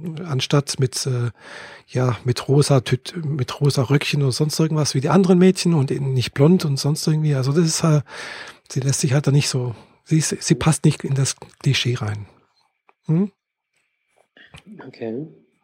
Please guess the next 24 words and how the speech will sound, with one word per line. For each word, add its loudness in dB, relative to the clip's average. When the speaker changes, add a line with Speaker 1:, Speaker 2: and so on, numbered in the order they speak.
Speaker 1:
War 4
ganz 0
gut, -2
so 0
der 2
erste -2
Eindruck. 0
Äh, 0
was 2
ich -4
jetzt 2
auch -2
schon 0
gelesen 2
habe, 4
ist, -4
ist -8
inzwischen 0
gibt's 0
da -2
in-, -4
insgesamt 0
drei 0
Staffeln. 2